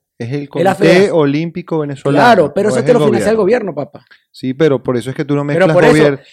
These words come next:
Speaker 2: pero él
Speaker 1: mira,
Speaker 2: nunca dijo,
Speaker 1: tú no puedes
Speaker 2: "Yo
Speaker 1: mezclar
Speaker 2: soy, yo,
Speaker 1: política.
Speaker 2: yo, yo voté por esta persona". No lo dijo.
Speaker 1: Eh, obviamente, ¿cómo? Ya va, no lo dijo, pero él fue candidato por un partido. A, a mí lo que me parece en este tema, al menos con Rubén Limardo, que él fue el primero en mezclar política con deporte,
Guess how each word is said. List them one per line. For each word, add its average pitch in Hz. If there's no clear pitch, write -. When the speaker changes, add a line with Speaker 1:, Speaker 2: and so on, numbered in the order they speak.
Speaker 2:
pero 185
él 196
Speaker 1:
mira, 185
Speaker 2:
nunca 240
dijo, 233
Speaker 1:
tú 175
no 214
puedes 240
Speaker 2:
"Yo 226
Speaker 1:
mezclar 226
Speaker 2:
soy, 220
yo, 226
Speaker 1:
política. 208
Speaker 2:
yo, 233
yo 220
voté 240
por -
esta -
persona". 165
No 165
lo 190
dijo. 156
Speaker 1:
Eh, -
obviamente, 190
¿cómo? 214
Ya 180
va, 170
no 165
lo 226
dijo, 170
pero 139
él 123
fue 156
candidato 180
por 185
un 143
partido. 131
A, 180
a 185
mí 185
lo 254
que 262
me 214
parece 170
en 208
este 190
tema, 127
al 117
menos 160
con 160
Rubén 147
Limardo, 175
que -
él 139
fue 151
el 156
primero 160
en 160
mezclar 147
política 160
con 147
deporte, 123